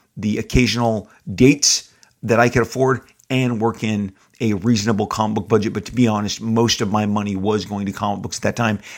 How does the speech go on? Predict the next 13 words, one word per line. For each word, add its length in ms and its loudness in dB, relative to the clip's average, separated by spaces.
Also, 400 6
arcades. 540 4
I'd 120 -4
go 60 -2
to 80 0
arcades. 560 0
I'd 140 -8
play 140 0
a 40 0
lot 160 -2
of 60 -2
video 280 4
games. 480 -2